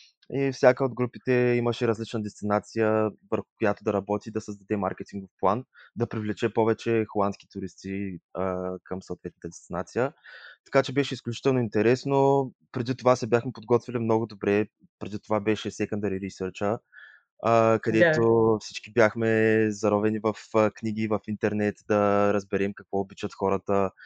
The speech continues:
Speaker 1: а, къде пътуват и така нататък, нали, отличителните белези на таргет групата, на хората, които посещават това място. И след това отидохме на място и наистина видяхме,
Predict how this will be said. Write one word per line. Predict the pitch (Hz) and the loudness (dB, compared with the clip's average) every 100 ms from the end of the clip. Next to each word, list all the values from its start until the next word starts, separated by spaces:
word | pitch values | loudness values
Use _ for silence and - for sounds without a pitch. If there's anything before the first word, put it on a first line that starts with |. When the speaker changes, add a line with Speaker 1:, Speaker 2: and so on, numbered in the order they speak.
| - - _ | -20 -20 _
Speaker 1:
а, | - 107 104 104 104 104 101 | 0 2 4 6 6 4 2
къде | 113 113 | 0 0
пътуват | 120 - 107 104 - | 0 -2 -2 -4 -4
и | |
така | - - | -6 0
нататък, | 104 95 90 95 - | 0 2 0 0 -4
нали, | 98 | -6
отличителните | 101 - 98 - 104 107 98 | -6 -8 -10 -4 -2 -2 -2
белези | 98 98 101 | -2 -2 -4
на | 101 98 95 92 | -4 -2 -2 -2
таргет | 95 95 98 - | -4 -4 -6 -8
групата, | 95 90 87 _ _ - | -10 -8 -10 _ _ -10
на | 98 90 - | -8 -6 -6
хората, | 98 92 | -6 -6
които | - - | -10 -20
посещават | - - 87 85 85 87 | -20 -16 -6 -4 -4 -6
това | - 85 | -8 -8
място. | 85 95 - 165 | -6 -10 -6 -6
И | 180 | -4
след | 151 131 | -6 -6
това | 123 120 | 2 4
отидохме | 120 113 113 113 | 2 -2 -4 -2
на | 104 | -2
място | 104 107 - 113 | 0 0 -2 -10
и | |
наистина | 113 101 - 101 | -6 -6 -6 -8
видяхме, | 95 95 90 95 90 | -4 -6 -4 -6 -8